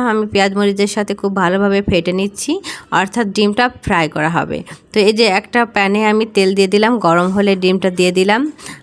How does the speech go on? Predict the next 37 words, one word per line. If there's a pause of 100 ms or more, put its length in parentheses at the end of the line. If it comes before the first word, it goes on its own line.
আর
ডিমটা
এই
যে (100)
এভাবে
কিন্তু
ভাজি
করে
নিতে
হবে।
normally
যেভাবে
আমরা
ডিম
ভাতটা
ভাজি
করি (320)
ঠিক
তেমনই। (580)
তো
এইভাবে
ডিমটা
ভাজি
করে
নিয়ে
আমি
কয়েকটা
পিস
করে
নিচ্ছি,
একটু
ছোট (480)
সাইজের
পিস
করে
বেশ
কয়েক